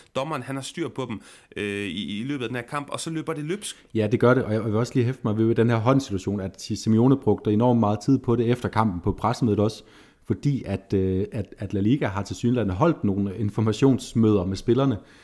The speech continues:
Speaker 2: og, øh, og trænerne, hvor de har været ude i klubberne og fortælle dem om, hvordan kommer vi til at fortolke Hans den her sæson. Vi kommer til at ligge os på linje med E M, som jeg tror næsten alle fodboldfans kunne godt lide, den måde, der blev dømt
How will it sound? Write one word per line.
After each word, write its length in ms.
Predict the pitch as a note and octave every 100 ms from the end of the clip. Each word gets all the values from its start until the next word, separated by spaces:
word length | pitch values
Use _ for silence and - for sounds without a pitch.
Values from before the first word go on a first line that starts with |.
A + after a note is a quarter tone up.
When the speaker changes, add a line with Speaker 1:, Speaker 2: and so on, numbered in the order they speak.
| - - _
Speaker 2:
og, 260 | G#2+ G#2+ G#2
øh, 100 | G#2
og 80 |
trænerne, 420 | - A2+ B2+ C#3+ F#2+
hvor 120 | F#2+
de 60 |
har 60 | G2+
været 80 | G#2+
ude 100 | C3
i 20 |
klubberne 280 | D3 C#3+ A#2
og 60 | F#2+
fortælle 280 | - C#3 G#2+
dem 120 | G#2
om, 120 | A2
hvordan 300 | G2+ G#2 A#2
kommer 220 | - G2+
vi 80 | F2+
til 140 | -
at 100 | A2+ -
fortolke 400 | F#2+ A#2 A2+ F#2
Hans 500 | G2+ A2 C3 - - _ _
den 120 | A2
her 60 | G2
sæson. 440 | F2 - A2+ C3+
Vi 60 | A2
kommer 220 | G2+ F#2+
til 120 | -
at 60 | G#2
ligge 160 | G2+ G#2
os 100 | -
på 100 | F#2+
linje 280 | G#2 A2+
med 120 | G#2 F2+
E 260 | C#3 A#2+ G#2
M, 120 | A2+ - -
som 180 | - F2+
jeg 100 | F2+
tror 360 | - G2 - - _ -
næsten 300 | G#2+ - -
alle 220 | G#2+ A#2+
fodboldfans 520 | B2 A2+ G2+ F#2+ F#2
kunne 120 | - -
godt 180 | G#2
lide, 160 | A2+ G2+
den 120 | G2+
måde, 160 | G2+ G#2+
der 80 | G#2+
blev 220 | G2 F2+
dømt 300 | A#2 G2+